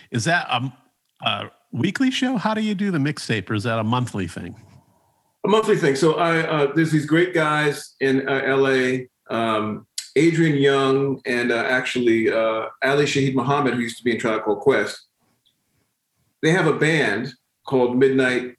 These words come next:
Speaker 2: uh, The Midnight Hour. And they have a whole little complex out in, um, Highland Park, L A. There's a record store beauty shop that Adrian Young owns. And so before the pandemic,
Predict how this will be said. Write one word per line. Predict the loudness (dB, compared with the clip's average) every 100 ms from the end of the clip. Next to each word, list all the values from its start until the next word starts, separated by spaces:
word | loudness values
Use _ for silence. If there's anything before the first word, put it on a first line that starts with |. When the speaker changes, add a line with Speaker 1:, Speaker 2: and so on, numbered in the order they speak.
| -6
Speaker 2:
uh, | -2 0
The | 2
Midnight | 4 2 2
Hour. | 0 -2 -6 -12 _ _ 0
And | 2
they |
have | 2
a | 4
whole | 4 4
little | 4 4 0 -2
complex | 0 0 0 0 0 -2 -4
out | -2 -2 -2
in, | -2 0 0
um, | 0 -4 -6 -4
Highland | 0 2 2 2
Park, | 0 0 -4
L | -2 0
A. | 2 0 -2 -10 _ _
There's | 2 4
a | 4
record | 2 2 2
store | 2 2 4
beauty | 4 2
shop | 2 -2 -4 -8 -18 _
that | -2
Adrian | 2 0 0 -2
Young | 0 -2 -2
owns. | -4 -6 -8 -20 _ _ _ _ _ _ -10 -2
And | 0
so | 4 4
before | 2 4 6
the | 6
pandemic, | 2 0 2 2 2 0